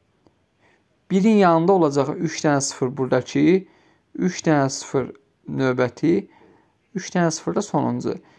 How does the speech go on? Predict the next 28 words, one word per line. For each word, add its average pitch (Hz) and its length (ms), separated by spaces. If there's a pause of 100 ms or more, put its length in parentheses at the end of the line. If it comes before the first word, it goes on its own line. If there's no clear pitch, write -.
(200)
Deməli, 208 340
neçəyə 202 340
bölürük? 190 500 (800)
Bir 233 220
milyarda 180 680 (120)
bölmək 180 400
lazımdır. 135 540 (380)
İndi 220 280
görək 247 260
ki, - 160
burada 220 240
on 202 220
ikinin 208 340
yanında 190 440
neçə 185 360
dənə 302 160
sıfır 143 300
var? 147 100
Həmin 190 300
sıfırları 185 500
bir-bir 190 240
yox 175 240
eləyək. 127 440 (1080)
Bir, 185 500 (720)
iki, 185 640 (360)
üç, 175 500 (500)
dörd, 170 380 (680)
beş, 170 540